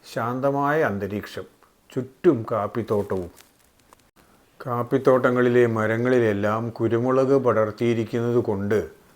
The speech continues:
അതൊരു കുരുമുളക് തോട്ടവുമാണ്. ആ പ്രദേശത്തെപ്പറ്റി കൂടുതലൊന്നും അറിയാൻ അന്ന് ജോയിൻ ചെയ്യാൻ പോയപ്പോൾ പറ്റിയില്ല. അടുത്ത രണ്ട് കൊല്ലവും മുഴുവനും ഇവിടെ തന്നെയാണല്ലോ പഠിക്കേണ്ടത്.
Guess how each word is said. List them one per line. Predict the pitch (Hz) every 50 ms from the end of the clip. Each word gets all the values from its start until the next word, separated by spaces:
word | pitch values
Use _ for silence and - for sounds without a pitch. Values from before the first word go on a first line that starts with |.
| _ - - - _ _ -
അതൊരു | 101 107 117 120 123 117 117 151 - - - -
കുരുമുളക് | - - 110 110 117 117 127 131 131 135 131 135 135
തോട്ടവുമാണ്. | 135 139 135 135 135 139 135 139 147 147 131 110 110 113 107 98 - _ _ _ _ _ _ _ _ _ _ _ _ _ _ _ -
ആ | 110 120 135
പ്രദേശത്തെപ്പറ്റി | 147 - - 113 104 120 127 127 127 - 123 - 139 123 131 135 117 123 120
കൂടുതലൊന്നും | - - 113 113 123 139 151 151 165 156 156 151 156 160 156 147
അറിയാൻ | 123 107 110 110 107 101 110 135 147 - _ _ _ _ - - _ _ _ -
അന്ന് | 104 104 110 117 123 135 139 - - - _ _ -
ജോയിൻ | 107 110 107 113 123 139 151 151 151
ചെയ്യാൻ | 143 156 151 151 156 156 143
പോയപ്പോൾ | 135 123 120 120 117 110 - 123 123 123
പറ്റിയില്ല. | 123 123 107 92 - - 110 104 90 85 80 - - _ _ _ _ _ _ _ _ _ _ _ _ _ _ _ _ _ _ _ _ _ -
അടുത്ത | 127 127 131 151 147 - - 175 160
രണ്ട് | 151 139 127 127 131 151
കൊല്ലവും | 143 131 120 113 110 110 110 110 127 156 - - - _ _ _ _ _ _ _ -
മുഴുവനും | 120 120 123 123 123 139 139 147 151 151 165 185 - - _ _ _ _ _ _ -
ഇവിടെ | 139 131 131 143 -
തന്നെയാണല്ലോ | - - 147 147 147 151 147 135 135 135 143 143 143 147 151
പഠിക്കേണ്ടത്. | 147 139 135 127 127 123 - 139 131 123 113 107 92 95